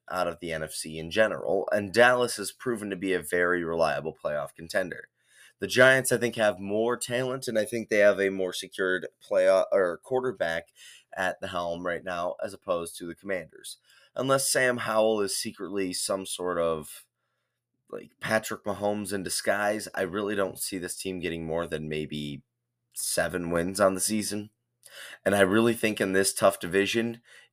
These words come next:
it is definitely not theirs to win. Moving to the N F C North, I had two teams that I think could be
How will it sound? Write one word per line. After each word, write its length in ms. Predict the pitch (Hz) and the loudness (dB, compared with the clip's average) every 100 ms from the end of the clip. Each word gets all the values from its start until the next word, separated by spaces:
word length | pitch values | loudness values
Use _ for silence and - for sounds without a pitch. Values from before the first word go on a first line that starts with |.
| - | 0
it 260 | 104 - - | 0 0 -4
is 300 | 98 90 85 | -2 -2 -2
definitely 500 | - 98 - 92 90 | 6 6 6 -2 0
not 360 | 85 80 82 | 0 0 -2
theirs 420 | 78 71 50 - - | -6 -4 -6 -8 -6
to 100 | 90 | -6
win. 360 | 71 - - - _ _ _ _ _ _ _ - - - - - | -6 -10 -14 -20 _ _ _ _ _ _ _ -20 -20 -20 -20 0
Moving 400 | 120 147 160 170 | 4 4 4 0
to 100 | - | -2
the 160 | 151 156 | 2 4
N 80 | 147 | 4
F 100 | 143 | 4
C 200 | 143 139 | 2 2
North, 840 | 131 110 131 104 71 - - - - - | 2 2 2 2 0 -6 -12 -14 -14 0
I 60 | 101 | 2
had 260 | 110 104 | 4 2
two 240 | - - 127 | 0 -6 -6
teams 340 | - 120 117 | -4 -6 0
that 100 | 110 | 2
I 80 | 104 | 2
think 300 | - 104 - | -2 -6 -6
could 440 | - 113 117 127 - - _ - | -2 0 2 0 -8 -20 _ -14
be 480 | 80 104 104 113 110 | -4 -2 0 0 -2